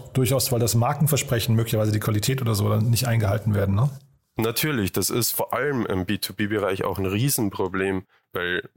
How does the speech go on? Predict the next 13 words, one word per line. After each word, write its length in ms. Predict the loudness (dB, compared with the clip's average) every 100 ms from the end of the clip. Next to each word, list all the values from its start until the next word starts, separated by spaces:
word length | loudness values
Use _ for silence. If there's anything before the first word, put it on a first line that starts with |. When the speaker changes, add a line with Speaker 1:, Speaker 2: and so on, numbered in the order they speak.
| -6
Speaker 2:
B 100 | -4
two 120 | -2
B-Bereich, 720 | -4 -2 -2 0 0 0 0 -2
ich 100 | -2
meine, 260 | 0 0
der 100 | -2
ganze 320 | -2 -2 -2
Aftermarket, 1000 | -2 -4 -4 -2 -2 -2 -2 0 -2 -8 -6
ähm, 420 | -4 -2 -4 -6 -4
wartungsintensive 920 | -2 -2 -2 -2 -2 -2 -2 2 2
Speaker 1:
Mhm. 20 |
Speaker 2:
Teile, 500 | 4 2 0 0 0
Austauschteile 800 | -2 -2 -2 -4 -2 -2 0 -2